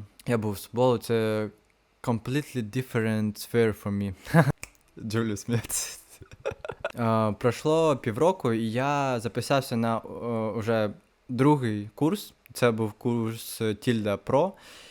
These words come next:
І після цього, цього курсу я вже почав, е, по-, е, появилося ком'юніті,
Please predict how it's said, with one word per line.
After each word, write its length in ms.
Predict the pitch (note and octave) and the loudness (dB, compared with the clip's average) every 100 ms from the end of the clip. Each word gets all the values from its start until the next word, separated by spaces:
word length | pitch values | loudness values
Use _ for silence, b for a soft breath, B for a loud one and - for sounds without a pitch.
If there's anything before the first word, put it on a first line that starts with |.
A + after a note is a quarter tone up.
| B | B
І 200 | - A#2+ | -4 -2
після 340 | A2 C3+ - A2+ | -2 -4 -2 -2
цього, 280 | - A#2+ A2+ - | -2 -4 -4 -6
цього 220 | B2 G#2+ | -6 -4
курсу 380 | - D3+ - A2+ | -6 -8 -6 -4
я 260 | A2+ B2 | -2 -2
вже 180 | A2 G#2+ | -4 -6
почав, 440 | - G#2 B2 A#2+ A#2+ - | -8 -6 -4 -4 -8 -16
е, 480 | - A2 G#2+ G#2 G2+ G2+ | -8 -4 -2 -2 -4 -6
по-, 120 | - A2+ | 0 2
е, 500 | A2 - A2 G#2+ G2+ | 2 -2 -4 -4 -2
появилося 920 | A#2 A2+ A2 G#2+ G2 - G2+ G2+ F#2+ G2 - _ - _ - | 0 2 2 -2 -4 -6 -4 -4 -6 -10 -16 _ -20 _ -6
ком'юніті, 640 | G#2 F#2+ G2 B2 G3 | -2 -2 -2 -2 -2